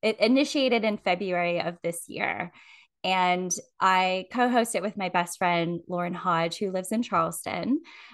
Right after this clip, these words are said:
Um, but Lauren and I went to the University of South Carolina together. And coincidentally, both graduated the same year and traveled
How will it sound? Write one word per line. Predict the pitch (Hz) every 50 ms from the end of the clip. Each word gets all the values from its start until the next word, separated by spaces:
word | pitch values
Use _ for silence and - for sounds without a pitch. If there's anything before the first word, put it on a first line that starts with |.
| - _
Um, | - 185 190 185 180 180 170 -
but | 214 185 - -
Lauren | - 196 196 208 220 233 269 285 285 262 226 214 208 208
and | 208 196
I | 190 185 185 175 175 185
went | 190 190 180 185 - - - -
to | - 196 180 180 185 180 180
the | - 202
University | 180 190 185 185 196 202 - 190 190
of | 185
South | - - 180 170 -
Carolina | - - 185 175 175 175 175 175 170
together. | - - 180 - - 170 165 - - 123 110 - 196 - _ - - - - _ _ _ _ _ -
And | 196 190 190 185 185 185 180
coincidentally, | - - 202 202 185 - 214 185 208 233 254 254 240 208 208 202 196 190 190 190 - 202 185 - _
both | 208 196 196 202 220 - - - - _ _ _ _ _
graduated | - 214 214 220 214 233 220 196 214 185
the | 226 226
same | - - 208 196 208 240 262
year | 247 208 190 185 185 190 202 233 269 - _
and | 190 185 185
traveled | 180 - - 208 190 190 190 190 180